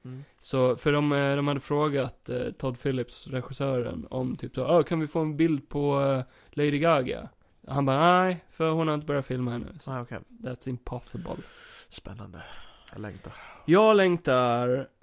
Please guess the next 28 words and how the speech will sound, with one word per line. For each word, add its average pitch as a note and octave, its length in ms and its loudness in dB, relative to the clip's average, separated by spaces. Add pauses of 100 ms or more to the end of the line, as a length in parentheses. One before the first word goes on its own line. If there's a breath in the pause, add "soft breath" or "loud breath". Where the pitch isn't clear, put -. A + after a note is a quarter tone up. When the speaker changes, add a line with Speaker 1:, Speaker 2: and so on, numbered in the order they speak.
Speaker 2:
till B2 420 -2 (180)
marslandningen. C3+ 1400 -4
Fan, C#3+ 340 -6 (400)
det D#3+ 100 -2
Speaker 1:
Va? - 20 4
Speaker 2:
här G#3 300 8
är D3 40 8
ju C3 120 6
nördigt B2 1000 0
Speaker 1:
Va? B2 180 -10
Speaker 2:
om B2 220 2
någonting. A2 520 -2
Jag C#3+ 120 -4
tänkte, E3 300 -6
det E3 80 -4
passar E3+ 280 -4
inte E3+ 180 -6
in D#3 100 -2
i C#3 40 -2
Speaker 1:
Kan - 60 -10
inte - 80 -20
Speaker 2:
filmnyheter. C#3 540 0
Speaker 1:
de C#3+ 100 -2
där C3+ 160 -2
landa C3 360 -4
på G#2+ 120 -12
Mars? G#2 360 -14
Speaker 2:
Men, C#3+ 120 -8